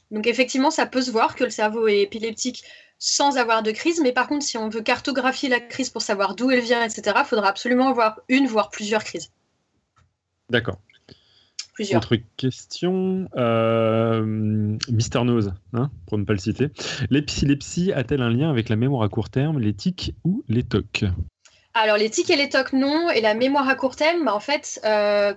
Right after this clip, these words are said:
Speaker 1: quand elle est dans l'hippocampe, qui est un petit peu
Speaker 2: Mhm.
Speaker 1: responsable de la mémoire, je
Speaker 2: Oui.
Speaker 1: pense que ça peut causer des problèmes.
Speaker 2: D'accord.
Speaker 1: Euh, mais, euh, voilà. Après, euh, c'est, c'est, c'est tellement, en fait, c'est un peu compliqué parce que l'épilepsie, ça fait tellement de trucs et c'est dans tellement d'endroits différents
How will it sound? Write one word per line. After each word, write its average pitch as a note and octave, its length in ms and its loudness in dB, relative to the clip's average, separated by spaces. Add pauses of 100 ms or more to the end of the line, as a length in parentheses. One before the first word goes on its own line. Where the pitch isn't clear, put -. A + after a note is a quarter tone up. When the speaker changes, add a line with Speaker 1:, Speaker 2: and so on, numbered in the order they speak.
Speaker 1:
quand A#3+ 280 -2
elle B3 220 2
est C#4 320 0
dans A#3 560 0
l'hippocampe, A3+ 560 0 (160)
qui - 140 -4
est A3 80 4
un G#3 100 2
petit C3+ 140 0
peu A#3+ 60 2
Speaker 2:
Mhm. A#3 80 4
Speaker 1:
responsable A3 340 -2
de A3+ 60 4
la G#3+ 100 2
mémoire, B3 460 2 (400)
je - 120 0
Speaker 2:
Oui. A#2+ 80 4
Speaker 1:
pense D#4 220 2
que C4+ 80 -6
ça B3 140 -2
peut A#3 120 -6
causer B3 260 -2
des C4 120 0
problèmes. A3 420 -2 (500)
Speaker 2:
D'accord. G#2+ 400 0
Speaker 1:
Euh, F#3+ 1000 0 (260)
mais, A#3+ 400 0
euh, G3+ 360 0
voilà. A3+ 340 0 (480)
Après, B3 480 0
euh, G#3 100 0
c'est, G3 320 -4
c'est, F#3 480 -4
c'est - 220 -6
tellement, C4 240 2
en A#3+ 40 0
fait, D#4 140 0
c'est C#4 100 0
un A3+ 60 4
peu B3+ 120 -2
compliqué C#4 340 0
parce D#4 140 0
que - 80 -2
l'épilepsie, B3 380 2
ça - 120 -2
fait - 120 -2
tellement C4+ 260 0
de C4 40 0
trucs C4+ 220 -4
et B3 40 0
c'est A3 120 -4
dans F#3+ 140 -2
tellement C4+ 260 2
d'endroits A3+ 260 0
différents A3 400 0